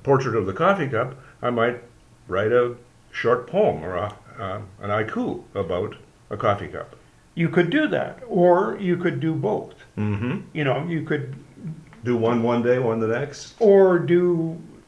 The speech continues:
Speaker 2: do the sketch of the coffee cup and then beside it write your haiku.
Speaker 1: Mm-hmm. Okay.
Speaker 2: You know?
Speaker 1: Yeah. The, um, uh,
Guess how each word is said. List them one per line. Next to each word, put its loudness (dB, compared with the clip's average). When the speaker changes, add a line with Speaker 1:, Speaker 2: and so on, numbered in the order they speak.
Speaker 2:
do 6
the 0
sketch 0
of -4
the -2
coffee -2
cup -2
and -6
then -6
beside -2
it -2
write -6
your -6
haiku. -10
Speaker 1:
Mm-hmm. -4
Okay. -6
Speaker 2:
You -4
know? -4
Speaker 1:
Yeah. -4
The, 0
um, 0
uh, -8